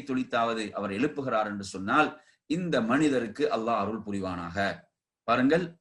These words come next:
அவரும் இரவில் தொழுகிறார், தனது மனைவியையும் தொழுகைக்காக எழுப்பி விடுகிறார். அதே போன்று தனது மனைவி எழ மறுக்கின்ற போது தன், அவளது முகத்தில் தண்ணீரை துளித்தாவது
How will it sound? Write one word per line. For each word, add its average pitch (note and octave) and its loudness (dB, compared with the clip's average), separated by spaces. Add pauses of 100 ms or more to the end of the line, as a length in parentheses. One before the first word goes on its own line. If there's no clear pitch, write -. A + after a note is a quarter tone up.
(120)
அவரும் C#3 2
இரவில் C#3+ 2
தொழுகிறார், D#3 4 (460)
தனது B2 2
மனைவியையும் D3+ 2
தொழுகைக்காக D3 2
எழுப்பி C#3 0
விடுகிறார். E3 4 (540)
அதே E3 4
போன்று D#3+ 2 (260)
தனது A#2 -2
மனைவி C#3 2
எழ B2 2
மறுக்கின்ற D3 2
போது B2 -2 (400)
தன், B2+ 2
அவளது A#2+ 2
முகத்தில் B2+ -2
தண்ணீரை E3 2
துளித்தாவது A#2+ -2